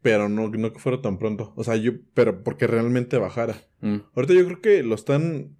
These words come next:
Speaker 1: todos los estados los bajaron a semáforo verde, pero por la cuestión de las vacaciones y el, la reactivación económica. Porque es una mamada de que todo el país ya vuelva a semáforo verde, ¿no?
Speaker 2: Sí, sí, sí. Y es que, tío, también porque lo hicieron, pues,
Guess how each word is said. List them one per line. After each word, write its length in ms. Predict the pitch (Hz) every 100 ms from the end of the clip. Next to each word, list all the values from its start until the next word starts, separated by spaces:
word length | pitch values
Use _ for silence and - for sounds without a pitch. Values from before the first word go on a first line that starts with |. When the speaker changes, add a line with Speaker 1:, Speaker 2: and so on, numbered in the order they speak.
| -
Speaker 1:
todos 220 | 135 160
los 160 | 123 -
estados 400 | - 139 147 117
los 140 | 101
bajaron 320 | 101 123 135
a 60 | 123
semáforo 480 | - 101 120 131 101
verde, 260 | 110 196 - _ _ _ _ _
pero 220 | 113 104 101
por 160 | 98
la 160 | 98 95
cuestión 320 | 104 - 113
de 80 | 123
las 160 | 117 98
vacaciones 680 | 90 - 110 107 110 -
y 40 | 95
el, 340 | 87 85 -
la 240 | 101 101 101
reactivación 600 | 101 98 104 95 92 110
económica. 460 | - 101 98 - - -
Porque 200 | - 110
es 80 | 131
una 80 | 117
mamada 320 | 95 98 107
de 160 | 98
que 120 | - 92
todo 420 | - 107 117 113
el 160 | 101 90
país 540 | 85 104 135 - - -
ya 120 | 98
vuelva 320 | 92 101 98 92
a 40 |
semáforo 480 | 95 92 98 98 98
verde, 280 | 95 - -
¿no? 60 | -
Speaker 2:
Sí, 360 | - 151 160 -
sí, 140 | 147
sí. 180 | 156 151
Y 100 | 120
es 100 | 139
que, 120 | 165 151
tío, 260 | 135 147
también 300 | 143 107 113
porque 200 | 135 127
lo 60 | 113
hicieron, 340 | 107 117 139
pues, 280 | 139 110 -